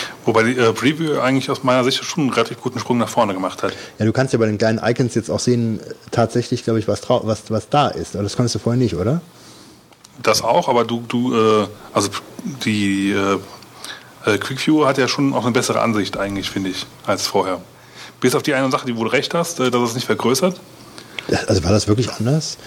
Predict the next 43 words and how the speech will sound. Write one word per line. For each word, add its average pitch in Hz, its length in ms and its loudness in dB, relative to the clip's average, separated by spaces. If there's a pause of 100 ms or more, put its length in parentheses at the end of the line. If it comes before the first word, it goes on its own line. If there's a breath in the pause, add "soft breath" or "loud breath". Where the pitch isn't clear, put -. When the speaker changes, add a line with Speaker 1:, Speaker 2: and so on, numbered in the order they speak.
(240 loud breath)
Speaker 2:
Und 135 200 2
was, 117 260 0
was 117 160 0
mich 127 140 0
aber, 123 280 2
was 117 200 -2
mich, 113 220 -2
was 113 200 -4
mir 120 80 2
nicht 165 340 2
so 202 100 2
gut 190 180 2
gefällt, 165 240 4
ist, 147 200 -2 (280 loud breath)
du - 80 -6
kannst 151 220 2
jetzt 127 140 -4
auf 113 180 -4
Seiten 123 480 2
beim 98 140 2
P 127 200 0
D 120 100 4
F, - 340 -2 (720 loud breath)
konntest 135 380 2
du, 127 240 2 (180)
jetzt - 200 2
kannst 147 140 2
du 143 40 4
nur 147 100 4
noch 151 120 4
seitenweise, 98 880 2 (120)
äh, 101 440 2 (440)
auf - 100 0
die - 60 4
nächste 110 240 2
Seite 98 320 2
gehen. 92 220 2
Du 92 80 -2
kannst 120 280 0
nicht 151 280 0
mehr 143 300 2 (340 loud breath)
stufenlos, 135 1000 2
äh, 127 400 2